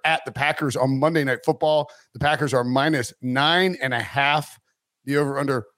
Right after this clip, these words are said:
forty-four and a half for this game. Those lines have not moved at all since they were set. Um, you know, I mean, I don't, I don't see how you can,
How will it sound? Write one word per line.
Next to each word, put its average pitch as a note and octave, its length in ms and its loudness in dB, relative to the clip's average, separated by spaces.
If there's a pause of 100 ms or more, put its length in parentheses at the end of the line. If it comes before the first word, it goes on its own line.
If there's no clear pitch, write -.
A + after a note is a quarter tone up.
(160)
forty-four E3+ 1500 0
and C#3 120 -2
a B2+ 80 0
half C3 360 2 (420)
for D#3 440 2
this C3+ 240 -2
game. D3 540 -2 (260)
Those C#3 180 0
lines C3 220 0
have B2 80 -6
not A#2+ 160 0
moved C3 320 0
at A#2+ 80 -2
all B2+ 320 4
since A2+ 220 -8
they A#2+ 60 -2
were F#2 80 -8
set. E3+ 420 2 (340)
Um, B2 420 0 (960)
you E3 120 0
know, D3+ 80 6
I D3 80 4
mean, C#3+ 340 0 (1400)
I C3+ 80 -2
don't, D3 200 -4
I C3 60 0
don't D#3 160 2
see D3+ 160 -4
how C3+ 80 2
you B2+ 140 -4
can, A#2+ 260 -10